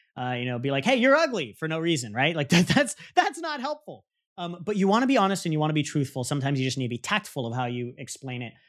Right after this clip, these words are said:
But to give you a great example, Maddie and I, uh, my wife Maddie and I have something called radical candor and radical truth, where we will literally tell each other anything, the truth, when somebody asks.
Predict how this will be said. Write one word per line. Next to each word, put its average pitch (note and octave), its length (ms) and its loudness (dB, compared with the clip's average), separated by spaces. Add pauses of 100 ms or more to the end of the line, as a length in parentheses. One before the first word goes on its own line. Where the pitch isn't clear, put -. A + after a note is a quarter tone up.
(180)
But D3+ 200 4
to F3 80 -2
give G3 160 4
you A#3 100 2
a - 20 2
great F#3+ 180 0
example, D3+ 360 -2
Maddie D3+ 300 2
and F3+ 100 2
I, D#3 320 2
uh, C3 160 0
my C3+ 120 -2
wife D#3+ 200 2
Maddie D#3+ 260 2
and D3+ 80 2
I C#3 100 2
have C3+ 180 0
something C#3 320 -4
called B2+ 280 -6
radical C#3+ 380 -4
candor C3+ 500 -4 (160)
and B2+ 100 -6
radical C#3 300 0
truth, B3 340 0
where C#3 120 -2
we F#3+ 180 2
will B3+ 240 0
literally B3+ 400 2
tell A#3+ 480 0 (200)
each G3 220 0
other C#3 340 0 (720)
anything, A3+ 680 2
the D3+ 100 2
truth, F#3+ 480 2 (320)
when E3 380 2 (160)
somebody D3 380 0
asks. - 380 -6